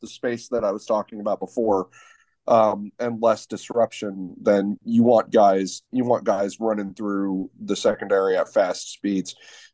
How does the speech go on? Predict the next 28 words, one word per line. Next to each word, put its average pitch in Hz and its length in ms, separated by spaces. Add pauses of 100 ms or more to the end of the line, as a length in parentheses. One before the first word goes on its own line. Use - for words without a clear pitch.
(120)
But 135 380
this 156 240
is 160 100
a 147 60
defense 131 600
that 113 220
is, 113 460
um, 104 600
is 113 160
so 127 280
on 107 260
top 110 440 (600)
of, 104 440 (240)
uh, 98 340 (180)
things 101 400
fundamentally 107 720
that 101 280
I, 107 260
I 113 100
think 135 320
that 120 140
you 110 360 (240)
don't 104 240
wanna 107 200
risk 101 540 (380)
the 220 120
mistakes. - 760 (540)
Um, 113 460